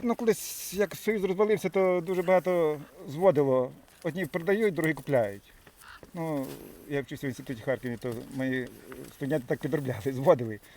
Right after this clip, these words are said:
Ось я теж звів, одного і другого звів. В одному сказано, що, в цьому англічанину сказано, що корінь квадратний з такого виразу можна розкласти в, е, нескінченний ряд.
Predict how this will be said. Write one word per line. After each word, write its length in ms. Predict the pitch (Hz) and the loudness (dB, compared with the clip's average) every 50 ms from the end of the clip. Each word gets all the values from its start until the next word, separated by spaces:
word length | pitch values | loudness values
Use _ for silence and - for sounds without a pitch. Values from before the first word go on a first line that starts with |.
| - - | -4 -2
Ось 180 | 220 202 - | 0 4 6
я 100 | 220 208 | 6 6
теж 220 | - 196 180 156 131 | 8 6 4 4 2
звів, 280 | 120 131 139 127 120 123 - 170 | 2 0 0 0 -2 -4 -8 -10
одного 360 | 180 170 233 254 247 208 196 | -6 -2 0 0 2 2 2
і 60 | 180 | 0
другого 280 | 151 139 135 123 117 110 | 0 0 0 0 0 -2
звів. 240 | 101 104 107 107 98 - - - - - - - - - - - - - | -4 -6 -10 -10 -12 -14 -20 -20 -20 -20 -20 -20 -20 -20 -20 -20 -2 0
В 40 | 214 | 0
одному 340 | 214 202 247 233 226 220 190 | 2 4 4 4 4 2 2
сказано, 440 | - - 220 202 165 208 208 202 | 6 8 8 8 8 6 2 0
що, 500 | 180 - 196 190 190 190 185 170 160 160 - - - - - - - - - - - - - - - - - - - - - - - - | 2 2 4 4 6 6 6 4 4 2 -2 -10 -16 -20 -20 -20 -20 -20 -20 -20 -20 -20 -20 -20 -20 -20 -20 -20 -20 -20 -20 -20 -20 -14
в 40 | - | -6
цьому 400 | - 170 147 143 143 143 139 131 - - - - - - - - - - - 262 - - - - - | -2 -2 0 0 0 -2 -4 -6 -8 -14 -18 -20 -20 -20 -20 -20 -16 -12 -10 -10 -10 -12 -14 -12 -8
англічанину 460 | 160 147 151 - - 143 127 123 123 | -6 -6 -2 0 2 2 2 2 0
сказано, 340 | - - 147 139 120 131 131 | 0 2 2 2 2 2 -2
що 180 | - - 147 127 - - - - - - - - - | -2 -2 -4 -6 -8 -12 -20 -20 -20 -20 -20 -14 -2
корінь 240 | - 185 190 180 151 | 2 2 4 4 4
квадратний 580 | 160 185 170 196 190 175 - 170 160 175 175 156 | 4 6 8 8 8 8 6 2 -2 -2 -4 -4
з 160 | 139 160 165 | -4 -4 -6
такого 640 | - 156 - 185 165 160 170 170 160 151 143 143 | -6 -4 -2 0 2 2 2 4 4 4 2 2
виразу 680 | - - 175 165 185 196 208 190 160 117 127 127 117 117 - - - - | 0 -4 -8 -6 -4 -2 0 0 0 0 -2 -4 -4 -6 -10 -16 -10 -6
можна 220 | 151 165 160 170 | -4 -2 -2 -2
розкласти 600 | 156 131 - 190 185 165 151 - 170 165 160 156 - - 175 165 151 139 143 123 123 143 151 | -2 0 4 4 6 6 4 2 0 0 0 -2 -4 -8 -10 -10 -10 -10 -12 -14 -14 -14 -12
в, 120 | 85 180 | -10 -8
е, 500 | 185 120 170 165 156 76 73 - 147 147 - - - | -6 -6 -4 -4 -4 -4 -4 -6 -6 -8 -10 -10 -8
нескінченний 480 | 175 160 147 - 170 143 196 190 185 170 | -8 -8 -6 -4 -2 -2 0 2 2 2
ряд. 160 | 135 107 - | 2 0 0